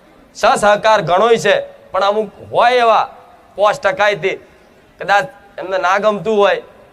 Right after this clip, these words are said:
કોકનું કદાચ ભુવાપણું બંધ થતું હોય ને અહીં વધારે ચાલતું હોય તો કોકને નાય ગમે. પણ તમારે કોકનું જો કોક ખરાબ કદાચ વાત કરે ને તો તમારે હોંભરવાની જ નહીં, કાન બંધ કર, મારે જાણવું જ નહીં ભાઈ, તું તારું કામ કર ચાલ.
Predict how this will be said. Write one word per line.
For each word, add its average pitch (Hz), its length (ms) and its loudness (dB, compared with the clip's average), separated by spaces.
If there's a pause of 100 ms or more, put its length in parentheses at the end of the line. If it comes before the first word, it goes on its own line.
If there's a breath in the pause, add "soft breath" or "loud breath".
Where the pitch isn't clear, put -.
(600)
કોકનું 190 340 -4
કદાચ 196 220 -4
ભુવાપણું 190 540 0
બંધ 185 200 2
થતું 185 260 -4
હોય 196 120 2
ને 190 80 0
અહીં 190 220 0
વધારે 175 320 0
ચાલતું 185 440 -4
હોય 175 200 0 (420)
તો 202 80 -14
કોકને 208 280 -2
નાય 233 260 2
ગમે. 254 280 2 (640)
પણ 190 100 -6
તમારે 233 400 0
કોકનું 247 380 -8
જો 285 80 0 (640)
કોક 262 220 0 (280)
ખરાબ 233 500 0
કદાચ 233 280 2
વાત 180 360 -2
કરે 285 180 2
ને 240 320 -8 (880)
તો 269 80 0
તમારે 254 320 0
હોંભરવાની 254 640 2
જ - 20 -6
નહીં, 277 180 2
કાન 254 260 0
બંધ 262 160 -2
કર, 285 100 2
મારે 220 420 0
જાણવું 208 380 -2
જ 226 40 0
નહીં 240 160 0
ભાઈ, 214 120 -4
તું 226 140 -12
તારું 202 280 0
કામ 202 200 0
કર 190 140 0
ચાલ. 156 260 -2